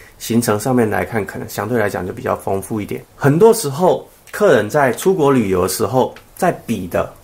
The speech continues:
在参考的、在做功课的时候，可能他看到的是行程的内容。对，行程的内容丰不丰富，行程的这个价钱合不合理。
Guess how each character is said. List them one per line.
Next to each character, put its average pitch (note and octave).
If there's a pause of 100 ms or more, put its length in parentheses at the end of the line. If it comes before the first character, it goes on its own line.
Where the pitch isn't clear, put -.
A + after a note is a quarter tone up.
(140)
在 F3
参 F3
考 F#2
的、 F#2
在 D3
做 G#2+
功 C#3+
课 D3+
的 A#2
时 -
候， A#2+
可 -
能 G2+
他 C3 (220)
看 C#3+
到 B2+
的 G2+
是 A2+ (340)
行 B2
程 G#2
的 G2
内 A2+
容。 F#2 (360)
对， A2
行 D3
程 C3+
的 B2
内 C#3
容 G2+
丰 A2+
不 B2
丰 A2+
富， B2 (220)
行 A#2+
程 G#2+
的 G#2
这 B2+
个 F#2+
价 -
钱 F2+
合 G2+
不 B2+
合 G#2+
理。 G#2+